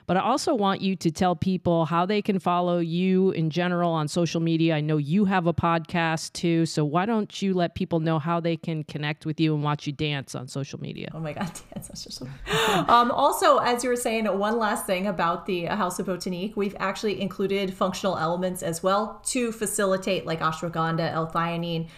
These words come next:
Speaker 2: passion flower, lemon balm to help people relax, right? The opposite, alcohol gives you that initial it feeling of relaxation, but the sleep disruption, all these things.
Speaker 1: Mm-hmm.
Speaker 2: Anyway, so we're really excited about that. So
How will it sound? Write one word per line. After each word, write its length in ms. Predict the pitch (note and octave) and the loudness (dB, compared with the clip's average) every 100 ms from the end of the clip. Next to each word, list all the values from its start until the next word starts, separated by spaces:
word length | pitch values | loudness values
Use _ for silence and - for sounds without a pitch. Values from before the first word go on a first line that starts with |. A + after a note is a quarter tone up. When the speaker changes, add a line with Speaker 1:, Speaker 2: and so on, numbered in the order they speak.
| - | -6
Speaker 2:
passion 320 | F3 E3+ F#3+ | 0 0 0
flower, 240 | F#3 E3+ E3+ | 0 0 2
lemon 280 | F#3+ G3 F#3+ | 2 2 0
balm 280 | F#3 F3 E3 | -2 -4 -4
to 160 | G3 | -4
help 260 | F#3 G3 G3 | 0 0 0
people 420 | G#3+ - G3 F#3 | -4 0 0 0
relax, 720 | F3+ F#3+ F#3 F3+ G3 D3+ - | 0 2 4 4 4 4 0
right? 180 | F#3 F#3 | 0 0
The 60 | E3+ | 2
opposite, 560 | E3 D#3+ E3+ F3+ - - | 0 0 -2 -4 -6 -2
alcohol 380 | F#3 F3+ F3+ F3 | 0 2 0 -2
gives 240 | E3+ F3+ F3+ | -2 -4 -4
you 100 | E3+ | -2
that 240 | E3 - | -2 -2
initial 600 | E3+ F3 G#3+ F3 E3 E3 - - _ _ _ - - | -4 -4 -2 -2 -2 -4 -14 -20 _ _ _ -14 0
it 160 | A3 A3 | 0 0
feeling 420 | - C4+ C#4 G3 | -2 0 0 0
of 80 | F3 | -2
relaxation, 600 | E3+ E3 G3 F3+ F3 E3+ | 0 0 -2 -2 -4 -4
but 320 | F3 E3+ E3 | -2 -2 -4
the 100 | D#3+ - | -6 -10
sleep 360 | - - F#3 F#3 | -10 -4 -4 -4
disruption, 440 | E3 D#3+ - - | -6 -6 -6 -6
all 140 | C3+ | -6
these 140 | - - | -6 -8
things. 180 | - D#3 | -8 -4
Speaker 1:
Mm-hmm. 100 | - | -2
Speaker 2:
Anyway, 220 | - G2+ | -2 -4
so 280 | - F3+ E3 | -4 -4 -4
we're 140 | A#3+ | 0
really 180 | C4+ A#3+ | 2 4
excited 300 | F#3+ F3 D#3 | 2 0 -2
about 240 | D3 C#3+ - | 0 -2 -2
that. 240 | - - | -4 2
So 240 | A3 F#3 | 4 2